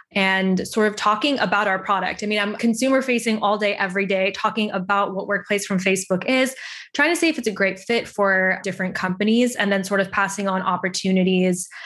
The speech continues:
after I've done a bit, little bit of the legwork to my client partner, who then ends up closing out our deals.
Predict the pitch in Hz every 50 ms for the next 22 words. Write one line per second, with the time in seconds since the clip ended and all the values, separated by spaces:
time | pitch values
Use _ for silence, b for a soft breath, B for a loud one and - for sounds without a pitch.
0 | B B - 202 202 196 - 214 202 202 208 202 196 180 208 220 233 254 294 320
1 | 269 285 277 254 254 233 214 202 202 196 190 190 196 202 202 196 196 190 196 190
2 | 190 190 - 208 196 196 185 190 - - 180 180 180 180 175 175 151 190 180 190
3 | 185 180 185 185 185 180 - 185 185 - - 190 175 175 175 180 175 175 - -
4 | - - - 78 - - - - - - - - -